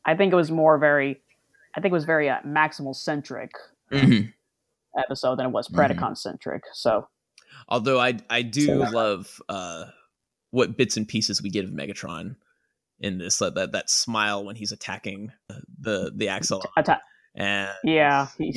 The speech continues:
Speaker 1: just
Speaker 2: know, it, he, he feels like he's getting closer, right? Optimus is
Speaker 1: Mm-hmm.
Speaker 2: gone.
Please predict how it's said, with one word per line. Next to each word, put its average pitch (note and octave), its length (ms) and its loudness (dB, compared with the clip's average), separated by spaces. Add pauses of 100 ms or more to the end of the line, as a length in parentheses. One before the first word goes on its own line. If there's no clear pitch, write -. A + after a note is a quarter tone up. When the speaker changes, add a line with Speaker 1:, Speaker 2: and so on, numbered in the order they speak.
Speaker 1:
just G#2 160 0
Speaker 2:
know, G#2 120 -4
it, C3 180 4
he, C#3 320 0
he E3 260 2
feels E3+ 360 4
like A#2+ 160 0
he's A#2 180 -6
getting A2+ 220 -4
closer, - 600 -8 (300)
right? G#2 320 -6 (680)
Optimus A#2+ 480 -2
is D#3 100 4
Speaker 1:
Mm-hmm. D#3+ 120 10
Speaker 2:
gone. A#2+ 480 6